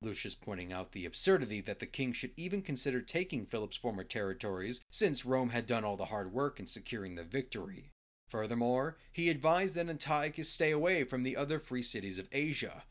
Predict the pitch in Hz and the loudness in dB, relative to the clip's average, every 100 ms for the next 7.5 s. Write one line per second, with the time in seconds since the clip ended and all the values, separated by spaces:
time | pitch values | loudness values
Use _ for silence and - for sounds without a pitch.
0 | - - 160 180 190 202 214 190 156 143 | -20 -4 4 6 6 4 6 4 4 0
1 | 147 - 117 127 135 - 98 92 98 139 | 0 -2 0 2 2 0 -2 -4 4 6
2 | 165 147 131 147 135 117 110 104 165 - | 6 4 -2 -2 0 0 -2 -2 -4 0
3 | 135 127 135 196 240 123 - 123 131 123 | 0 0 0 0 0 0 -2 -2 0 0
4 | 101 92 92 107 127 113 95 87 92 127 | -2 -4 -2 2 2 2 0 -2 2 2
5 | 110 92 - _ _ _ _ _ - 156 | 4 0 -2 _ _ _ _ _ -8 -4
6 | 220 320 311 226 160 - 156 - 139 - | 0 0 0 -2 -4 2 2 4 -2 4
7 | 170 170 170 165 | 4 6 4 0